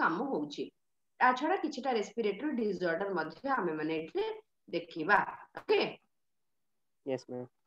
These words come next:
Speaker 1: So, respiration କଣ ବୁଝିଲ? ଆମେ ଏନର୍ଜି ବାହାର କରିବା ପ୍ରକ୍ରିୟା ହଉଛି respiration। କଣ ରହୁଛି? ପୁରା respiration ର chart ଯଦି ଆମେ କହିବା, ଆମେ food, ଆମେ injection ପ୍ରକ୍ରିୟାରେ food ନେଲେ, digestion ହେଲା, absorption ହେଲା, assimilation ହେଲା। ଆସିମିଲେସନ ର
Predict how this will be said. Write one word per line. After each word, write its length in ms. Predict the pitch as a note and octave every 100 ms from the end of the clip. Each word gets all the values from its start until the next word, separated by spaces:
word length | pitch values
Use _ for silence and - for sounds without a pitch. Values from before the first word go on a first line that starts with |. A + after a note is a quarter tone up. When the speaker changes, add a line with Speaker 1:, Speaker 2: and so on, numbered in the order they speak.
| _ _ _ _
Speaker 1:
So, 20 | C4+
respiration 580 | B3 - - F4+ G4 F4+
କଣ 160 | F4+ F4+ F4
ବୁଝିଲ? 340 | F#4+ F#4+ B4+ - _ _
ଆମେ 160 | A3+ C#4 C4
ଏନର୍ଜି 240 | B3 B3+
ବାହାର 180 | B3+ B3+ B3+
କରିବା 180 | B3 A#3+
ପ୍ରକ୍ରିୟା 260 | A3 A#3+ B3
ହଉଛି 160 | C4 A#3+
respiration। 520 | G3 - C4+ C#4 F#4+ A#4+ - _ _ _
କଣ 220 | D4 E4 F#4
ରହୁଛି? 340 | E4+ D4 F4 G#4 - -
ପୁରା 160 | C4 C4
respiration 400 | A#3+ - C#4+ D#4 D#4
ର 20 | D4+
chart 260 | B3 B3 B3+
ଯଦି 160 | C#4+ D4
ଆମେ 160 | D4 D4
କହିବା, 220 | D4 E4+ F4
ଆମେ 120 | B3+ B3+
food, 240 | C4 C#4+ - -
ଆମେ 160 | A3 A3
injection 400 | A3 A#3 B3+ A#3 A#3
ପ୍ରକ୍ରିୟାରେ 380 | A3 A3+ A3+ A3+
food 120 | A3+ G#3+ G3
ନେଲେ, 240 | G3+ D#4+ B3
digestion 460 | E3 - G#3 B3+ B3+
ହେଲା, 140 | C4 B3
absorption 420 | F3 F3+ F3+ B3 B3+
ହେଲା, 160 | B3 B3+
assimilation 560 | - F#3+ G3 B3 B3 C4+ C4
ହେଲା। 160 | D4 - - - - A3
ଆସିମିଲେସନ 600 | G#3+ F4 F#4+ F#4 F#4+
ର 20 | E4+